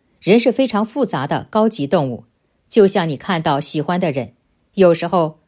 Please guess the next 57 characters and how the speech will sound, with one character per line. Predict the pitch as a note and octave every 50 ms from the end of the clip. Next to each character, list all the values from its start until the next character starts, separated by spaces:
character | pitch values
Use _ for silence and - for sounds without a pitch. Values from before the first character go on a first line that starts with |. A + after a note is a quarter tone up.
| _ _ _
虽 | - - - G#3+
然 | G3+ D#3+ D#3 C#3+ D3+ D#3+ D#3+ _
人 | - D#3 G3 A3+ A3+
与 | F#3
人 | C#3 C3+ D3 D#3
没 | D#3+ F#3+
有 | A3 F#3 C#3+
接 | - - F3 E3 E3
触， | - - D3+ - - _ _ _ _ _ _ _
但 | _ A3 G#3+ G#3
是 | - A3+
意 | G3+ G3
念 | E3+ E3+ D#3 D3
中 | - G#3 G#3
想 | G#3 G#3 - F3+ C3+ A2 G#2
了， | C3 D3 - _ _ _ _ _ _ _
是 | - - - D#4
不 | A3+ F#3+
是 | F3+ - G3+ F#3
会 | E3 A#3+ G3
觉 | - - D#3
得 | D#3 G3
很 | F#3 - D#3 B2
开 | - - F3 E3+
心？ | F3 - A3 G#3+ A3 A3 _ _ _ _ _ _ _ _ _ _ _
你 | G3+ G3 F#3+
没 | F3 F3 G3+ A3
和 | A3 F#3 F3 F#3+
这 | F#3+ A3 G3+
个 | - E3+ C#3+
人 | D3+ D#3 F#3
在 | - A3+ F#3+
一 | D#3+ D#3 D3
起， | C#3 - - C#3+ B2+ - _ _ _ _ _ _ _
你 | - G#3+ G#3
为 | G3+ C#4 D4+
什 | A#3+ -
么 | E3+ D#3+ F#3
会 | - F#3+
开 | D3+ - - E3 D#3+
心？ | D#3+ - G#3 G3 G3+ G3+ _ _ _ _ _ _ _ _ _
这 | - A#3 G3+
种 | F#3+ G3+ E3+ F3
意 | A3+ C4+
识 | A3+ - F3+
中 | - - F#3 F3+ F#3
的 | F3+ D3 A2 - _ _ _ _
照 | - G#3 F#3+ D#3+
样 | D#3+ D#3+ E3+ D#3 D3+
已 | C#3 C3+
经 | - - F3
犯 | E3 - G#3+ F3 D3+
罪 | - G#3+ G#3+ F3+ D3+
了。 | C3+ A2+ - _ _ _ _ _ _ _ _ _
意 | A#3 A3+ G#3
识 | F#3+ F#3 E3
中 | E3 G3+ G3 G3 G3+